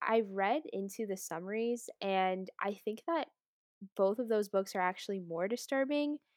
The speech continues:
and I'm not even sure why that was allowed to be published in general.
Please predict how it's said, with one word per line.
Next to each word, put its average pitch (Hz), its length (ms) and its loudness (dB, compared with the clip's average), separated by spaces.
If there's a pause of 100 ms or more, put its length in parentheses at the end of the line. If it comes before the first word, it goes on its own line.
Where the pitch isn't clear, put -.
(340)
and 202 160 4
I'm 208 160 6
not 240 180 8
even 247 460 6
sure 202 400 2
why 180 340 8
that 190 160 4
was 190 120 0
allowed 170 320 2
to - 80 -14
be 180 100 -4
published 180 420 -2
in 170 100 -8
general. 165 480 -6